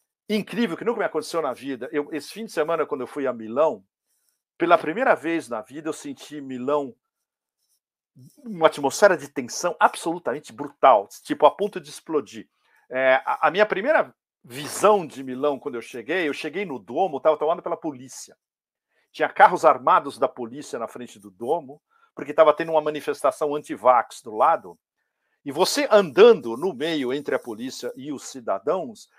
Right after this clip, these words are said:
você via os cidadãos em choque na praça, entre os vax, os anti-vax, os anti-Dragistan, os defensores do governo, mas numa atmosfera a ponto deles se engalfinharem.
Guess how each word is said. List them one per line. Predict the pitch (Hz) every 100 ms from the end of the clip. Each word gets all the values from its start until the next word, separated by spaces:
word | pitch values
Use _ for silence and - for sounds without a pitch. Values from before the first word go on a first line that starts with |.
| _
você | - - 190
via | 135 165 240 190
os | 190 -
cidadãos | 226 170 151 - 196 214 -
em | 233 285
choque | - - 190 214 - 139
na | 147 175
praça, | - 156 175 - 113 95 _ _ _ -
entre | 175 220 185 170 151
os | 147 -
vax, | 113 165 - - - _ _
os | 160 151 -
anti-vax, | 156 156 147 120 139 143 139 - - _ _
os | 143 147 - -
anti-Dragistan, | 160 160 151 135 143 135 135 - - 147 147 139 131 _ _ -
os | 151 110
defensores | 160 160 143 - 160 139 127
do | 139
governo, | 127 123 123 156 147 131 - _
mas | 165 180
numa | 202 285
atmosfera | 269 214 - 233 233
a |
ponto | - 190 254 277
deles | 233 254 233
se | 262
engalfinharem. | 233 240 262 - 254 147 165 196 123 90